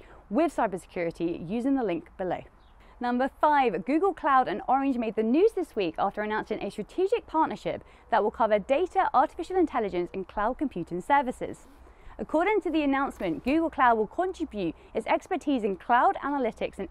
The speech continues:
A I tools, while Orange will use the help of Google Technologies to manufacture a state-of-the-art data analytics and machine learning platform. Together, they hope to reach B two B, B two C, as well as wholesale markets,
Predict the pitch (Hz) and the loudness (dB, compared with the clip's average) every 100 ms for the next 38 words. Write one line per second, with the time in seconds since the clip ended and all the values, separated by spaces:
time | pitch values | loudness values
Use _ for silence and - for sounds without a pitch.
0 | 185 185 175 175 - 339 247 147 - - | -4 -2 0 -2 -2 -2 0 -4 -12 -20
1 | - - 233 - 294 381 339 311 285 269 | -20 -2 2 4 4 4 2 2 2 0
2 | 233 247 254 - 180 147 285 370 381 320 | -2 0 0 0 -6 -2 0 0 -2 -4
3 | 269 220 180 160 - 190 226 311 - - | -4 -4 -2 -4 -6 -4 0 0 0 -2
4 | - 190 - 320 381 330 320 254 202 285 | -4 -8 -4 -4 -4 -2 0 0 0 -2
5 | 339 311 285 285 262 190 - - 185 180 | -2 -2 -2 -2 -4 -4 -6 -6 -6 -6
6 | - 277 277 170 175 180 202 175 156 135 | -4 -2 0 0 0 -2 -4 -4 -6 -6
7 | 135 - - - - - - 226 277 269 | -6 -10 -20 -20 -20 -20 -6 -2 2 6
8 | 311 381 285 226 247 - 233 226 190 - | 6 6 2 0 -2 -2 -6 -4 -6 -6
9 | 262 320 339 269 269 254 185 - 294 320 | -2 0 0 -2 0 0 -2 -2 -2 -2
10 | 320 - 254 226 - 214 185 220 330 339 | -4 -4 -2 0 -2 -4 -4 2 2 2
11 | 240 233 - 285 349 - 214 170 147 - | 0 -2 0 -2 -2 -2 -2 -2 -4 -8
12 | - - | -14 -16